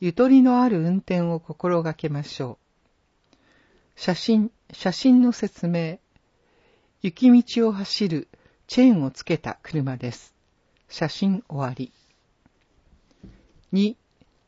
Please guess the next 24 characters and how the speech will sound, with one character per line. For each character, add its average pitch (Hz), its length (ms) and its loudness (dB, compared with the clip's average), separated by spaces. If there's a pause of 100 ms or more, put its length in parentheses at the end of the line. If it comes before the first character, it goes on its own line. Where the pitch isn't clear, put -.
(140)
暖 220 260 -2
冬？ 247 360 -2 (720)
雪 170 140 -2
崩 233 260 4
に 247 160 6
は 139 140 -2
要 151 300 -6
注 156 400 -10
意。 123 100 -18 (1080)
雪 175 120 -4
崩 190 280 -2
は 165 260 -6 (100)
一 - 240 -16
か 240 140 0
ら 175 140 0
三 240 260 0
月 175 320 -8
に 127 140 -8
発 135 220 -10
生 208 240 0
し - 200 -8
や 175 100 -2
す - 220 -18
く、 - 200 -14